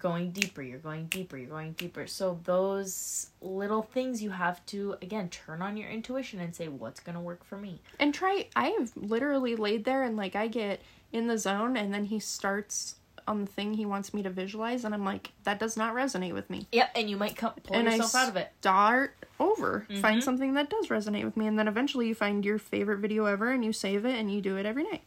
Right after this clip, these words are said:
Speaker 1: Trial and error.
Speaker 2: And I also, like, there's no good time to mention anything because we're so random,
Speaker 1: Mm-hmm.
Speaker 2: but, um, my personal belief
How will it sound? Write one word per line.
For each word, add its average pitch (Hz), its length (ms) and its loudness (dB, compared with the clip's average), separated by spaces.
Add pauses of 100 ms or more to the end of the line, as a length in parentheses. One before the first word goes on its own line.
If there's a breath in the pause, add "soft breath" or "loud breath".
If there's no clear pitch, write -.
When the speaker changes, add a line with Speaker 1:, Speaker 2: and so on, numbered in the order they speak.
Speaker 1:
Trial 185 360 -4
and 208 100 -2
error. 160 240 -6 (360 soft breath)
Speaker 2:
And 240 380 6 (260)
I 233 80 2
also, 247 680 4 (640)
like, 226 300 2
there's 254 240 2
no 277 140 2
good 214 180 -2
time 220 220 0
to 214 60 -2
mention 208 320 0
anything 226 440 -2
because 208 540 -4
we're 208 100 -4
so 214 240 -2
random, 247 640 0
Speaker 1:
Mm-hmm. 220 60 -8
Speaker 2:
but, 208 420 4
um, 202 460 4 (800 loud breath)
my 226 200 4
personal 359 520 -2
belief 330 500 2